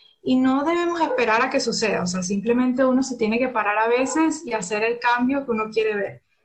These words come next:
De poco a poco, ¿por qué no? Se va a lograr. Entonces, bueno, es, es cuestión de, de ser el cambio que uno quiere ver.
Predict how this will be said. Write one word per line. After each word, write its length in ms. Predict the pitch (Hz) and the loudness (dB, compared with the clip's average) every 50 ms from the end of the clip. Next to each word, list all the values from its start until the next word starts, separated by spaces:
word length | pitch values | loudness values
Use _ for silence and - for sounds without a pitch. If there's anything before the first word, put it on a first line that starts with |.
| _ - | _ 0
De 160 | 240 233 240 | 0 2 2
poco 300 | 240 269 277 269 277 330 | 2 0 0 0 0 -2
a 100 | 330 - | -2 0
poco, 400 | 330 330 330 320 330 330 320 320 | 0 0 2 2 0 -2 -2 0
¿por 180 | 247 233 226 233 | 0 0 0 0
qué 140 | - 240 254 | 0 2 2
no? 180 | 262 247 226 | 2 2 2
Se 160 | - - 214 202 | 0 -4 -4 -2
va 120 | 196 196 | -2 -2
a 40 | 202 | -2
lograr. 420 | 214 220 220 277 294 - 214 180 180 - - _ _ _ _ | -2 -4 -4 -4 -4 -4 -6 -8 -10 -14 -18 _ _ _ _
Entonces, 680 | - 226 226 220 214 214 214 - 254 254 269 254 240 - | -4 -2 -2 0 0 -2 -2 0 0 0 0 -2 -2 -2
bueno, 260 | 254 285 277 214 202 196 | -2 0 0 0 -2 -4
es, 240 | 208 - - - | -4 -4 -4 -4
es 240 | 226 233 - - - - | -4 -4 -4 -4 -4 -4
cuestión 460 | 277 269 - - 277 269 262 254 254 | -4 -6 -4 -2 -2 0 2 2 2
de, 200 | 269 262 254 214 | 2 0 0 0
de 140 | 202 220 220 | 0 -2 -2
ser 220 | - 233 220 226 | -2 -2 -2 -2
el 80 | 240 240 | -2 -2
cambio 340 | 254 254 247 247 262 247 | 0 0 2 2 0 0
que 80 | 247 240 | 0 0
uno 200 | 233 226 220 220 | 0 0 0 -2
quiere 260 | - 214 202 202 196 | -4 -4 -4 -2 -4
ver. 180 | - - - | -4 -6 -8